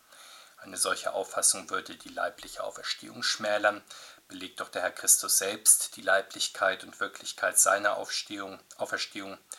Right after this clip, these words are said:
indem er sich am Ostermontag etwas zu essen vorlegen lässt.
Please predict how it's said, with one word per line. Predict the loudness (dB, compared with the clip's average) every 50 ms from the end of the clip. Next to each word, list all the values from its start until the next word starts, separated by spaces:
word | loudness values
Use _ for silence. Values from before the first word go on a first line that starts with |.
| -16 -20 -20 -20 -20 -20 _ _
indem | -12 -10 -8 -2 0
er | 4 4
sich | 6 4 4 0 -4 -6 -6 -8 -12 _ _ _ _ -20 -20 -20 -20 _ _ _ _ _
am | -2 -2 -2 -2 -4 -8 -8 -10 -12 -14 _ _ _ _ _
Ostermontag | 2 6 6 6 6 4 0 -2 -4 -6 -6 0 2 2 2 2 -6
etwas | -16 -6 -4 2 4 4 4 4
zu | 4 0 0 -4
essen | 4 6 8 8 8 4
vorlegen | -4 -10 -10 -8 -10 -10 -12 -16 -18 -20 -20
lässt. | -10 -4 -2 -2 -2 -2 -6